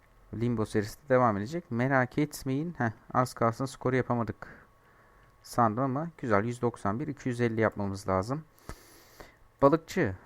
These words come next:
Onu açalım. Şöyle. Bakın şu ada dolduktan sonra sonraki adaya geçebiliyoruz diye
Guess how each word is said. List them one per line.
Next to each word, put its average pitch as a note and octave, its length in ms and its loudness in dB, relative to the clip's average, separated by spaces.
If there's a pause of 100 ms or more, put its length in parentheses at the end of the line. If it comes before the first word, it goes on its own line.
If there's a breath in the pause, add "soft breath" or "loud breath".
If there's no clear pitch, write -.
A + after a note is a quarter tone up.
(140)
Onu D3+ 180 -2
açalım. B2+ 560 -2
Şöyle. G2+ 480 -2 (1300 loud breath)
Bakın C#3 180 -2
şu D3 180 2
ada C#3+ 260 4
dolduktan C3 500 2
sonra F#3 300 -4
sonraki E3 400 0
adaya D#3 180 6
geçebiliyoruz G2+ 720 0
diye C#3+ 240 0